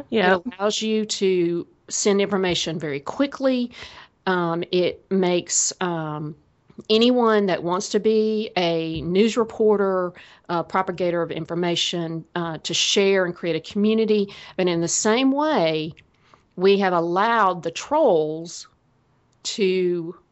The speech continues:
Speaker 2: um, gain popularity.
Speaker 1: To run the show.
Speaker 2: Exactly.
Speaker 1: Mm-hmm.
Speaker 2: And that's what's happening. That's why the Emma Watson hoax worked.
Speaker 1: Yeah, exactly.
Speaker 2: It had
Speaker 1: Because
Speaker 2: no
Speaker 1: everybody
Speaker 2: point.
Speaker 1: expected that to happen.
Speaker 2: Yes, and it
Speaker 1: Expected
Speaker 2: got the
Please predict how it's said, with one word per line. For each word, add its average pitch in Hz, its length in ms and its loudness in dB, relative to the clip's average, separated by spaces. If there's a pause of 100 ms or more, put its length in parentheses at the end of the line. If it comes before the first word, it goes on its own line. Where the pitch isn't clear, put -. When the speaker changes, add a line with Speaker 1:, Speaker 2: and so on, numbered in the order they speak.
Speaker 2:
um, 165 500 -8 (240)
gain 180 220 2
popularity. 170 640 -2
Speaker 1:
To 208 80 2
run 226 180 4
the 190 80 2
show. 151 460 0 (500)
Speaker 2:
Exactly. 185 720 -2
Speaker 1:
Mm-hmm. 175 260 -6
Speaker 2:
And 214 160 0
that's 269 300 2
what's 220 220 0
happening. 170 420 -4
That's 233 420 0
why 196 540 0
the 170 120 -4
Emma 180 180 -2
Watson 190 420 0
hoax 165 500 -6
worked. 165 640 -6
Speaker 1:
Yeah, 196 180 0
exactly. 175 520 -2
Speaker 2:
It 165 60 -6
had 185 140 -6
Speaker 1:
Because 202 220 0
Speaker 2:
no 208 120 4
Speaker 1:
everybody 254 400 0
Speaker 2:
point. 220 120 -2
Speaker 1:
expected 220 640 -4
that 160 200 -6
to 175 80 -14
happen. 160 480 -10 (340)
Speaker 2:
Yes, - 380 -2
and 175 140 -6
it 233 80 -2
Speaker 1:
Expected 233 60 -4
Speaker 2:
got 175 100 4
the 175 60 2